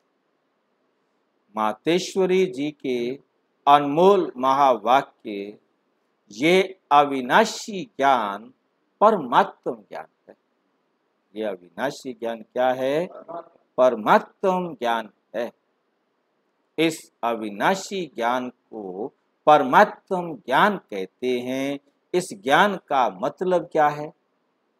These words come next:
इस अविनाशी ज्ञान का मतलब क्या है? जीते जी मर जाना। इसलिए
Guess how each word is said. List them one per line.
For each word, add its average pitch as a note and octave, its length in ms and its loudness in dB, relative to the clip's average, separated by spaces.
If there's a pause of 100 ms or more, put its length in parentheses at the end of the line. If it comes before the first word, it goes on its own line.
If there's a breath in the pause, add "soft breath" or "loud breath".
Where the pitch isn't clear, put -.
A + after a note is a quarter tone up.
इस A2+ 160 -12
अविनाशी B2+ 600 -6
ज्ञान B2+ 340 -2
का B2+ 200 -6
मतलब D3 520 -2
क्या C#3 180 0
है? C#3 300 0 (600)
जीते C3 500 -4
जी F3 580 -4 (480)
मर A#2+ 200 0
जाना। F2+ 560 -14 (960)
इसलिए G#3+ 720 2